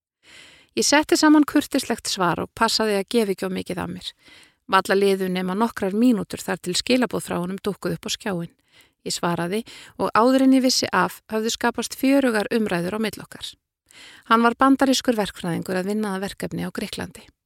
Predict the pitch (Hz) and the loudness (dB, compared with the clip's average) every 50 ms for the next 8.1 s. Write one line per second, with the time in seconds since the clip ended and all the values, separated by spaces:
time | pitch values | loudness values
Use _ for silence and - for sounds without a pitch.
0 | _ - 190 190 190 190 185 185 185 185 - 202 190 170 180 185 208 220 202 180 | _ -8 -6 -6 -4 -2 0 0 -2 -2 -4 -6 -4 -2 -2 -4 -4 -4 -6 -8
1 | 175 - - - - - - 214 226 226 - 262 269 269 254 - - 285 302 339 | -8 -10 -14 -18 -18 -6 0 2 2 2 4 4 2 2 2 2 2 4 4 4
2 | 302 214 180 175 - 226 226 220 - - 247 233 226 - - 175 165 - - - | 4 2 0 0 -2 -2 -2 -2 -2 -2 -2 -2 -2 -4 -6 -6 -6 -6 -6 -8
3 | - - - - - - - - - - - _ _ _ _ _ - 240 233 226 | -8 -8 -8 -10 -10 -12 -16 -20 -20 -20 -20 _ _ _ _ _ 2 4 4 4
4 | 220 226 226 220 - - 233 220 202 185 165 170 - - 220 226 240 240 233 - | 4 2 2 0 0 0 -2 0 0 -2 -4 -4 0 0 2 2 2 0 0 0
5 | 247 226 226 226 233 233 226 226 226 220 - - 220 202 - - - 202 196 190 | 0 0 0 0 0 0 0 0 0 -2 -2 -4 -4 -6 -6 -6 -8 -6 -4 -4
6 | 190 190 185 - - - 208 196 196 196 180 175 - - - 226 240 - - 254 | -6 -6 -8 -8 -4 -2 -2 -2 -2 -2 -4 -4 -4 -6 -4 -4 -4 -2 0 0
7 | 247 254 233 240 247 247 240 - 262 254 247 254 - 190 185 - - 185 - 185 | 0 0 2 0 0 0 0 0 0 0 0 0 -2 -4 -6 -6 -8 -4 -2 -2
8 | 180 254 | -2 -2